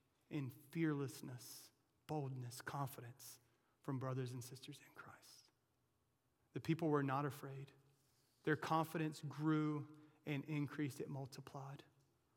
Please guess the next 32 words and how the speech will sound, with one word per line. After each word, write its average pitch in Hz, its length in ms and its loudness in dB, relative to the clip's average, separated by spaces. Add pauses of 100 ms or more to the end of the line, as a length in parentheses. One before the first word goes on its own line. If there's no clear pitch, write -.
(280)
Paul's 170 240 6
talking 175 400 8
about 160 240 10
the 160 40 2
brothers 156 380 6
and 143 80 2
sisters 156 460 0
in 143 160 2
Rome. 156 460 2 (760)
They're 175 180 10
the 175 120 12
ones 170 320 8
who 165 100 6
are 156 80 10
becoming 156 440 4
more 156 200 6
confident. 156 540 0 (560)
Paul 190 200 12
writes 165 440 10
this 180 180 6
incredible 170 540 8
letter 208 300 10
to - 140 0
the 151 80 6
Romans. 135 580 2 (1080)
And 175 100 6
in 175 140 10
Romans 196 400 12
one 196 180 8
sixteen, 196 540 4
he 190 120 6
says, 190 340 4